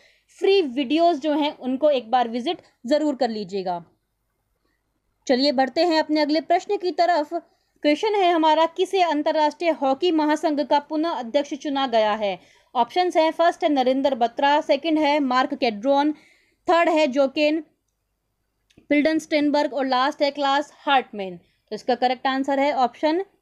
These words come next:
ए, नरेंद्र बत्रा जो है इन्हें अंतर्राष्ट्रीय हॉकी महासंघ का पुनः अध्यक्ष जो है वो चुना गया है।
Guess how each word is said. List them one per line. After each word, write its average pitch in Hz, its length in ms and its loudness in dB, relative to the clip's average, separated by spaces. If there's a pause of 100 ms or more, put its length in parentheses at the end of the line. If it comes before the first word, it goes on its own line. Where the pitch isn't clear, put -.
(120)
ए, 226 300 2 (460)
नरेंद्र 285 420 2
बत्रा 254 340 -2
जो 294 160 -2
है 294 200 2
इन्हें 277 400 -2
अंतर्राष्ट्रीय 277 720 0
हॉकी 285 300 2
महासंघ 269 480 0
का 254 180 0
पुनः 294 380 -4
अध्यक्ष 277 400 -4
जो 240 180 -4
है 247 140 0
वो 254 100 -2
चुना 311 320 0
गया 240 240 2
है। 240 240 4